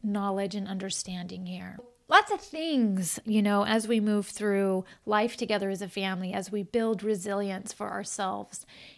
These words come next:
and our family. And so I wanted to just send this out there. I wanted to,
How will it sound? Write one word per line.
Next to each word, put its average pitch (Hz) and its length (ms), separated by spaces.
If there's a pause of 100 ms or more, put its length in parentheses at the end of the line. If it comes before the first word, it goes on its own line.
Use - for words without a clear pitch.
and 233 160
our 208 120
family. 190 640
And 202 160
so 226 400
I 339 240
wanted 277 380
to 240 80
just 220 320
send 208 200
this 196 140
out 190 300
there. 254 340 (400)
I 262 140
wanted 254 500
to, 240 560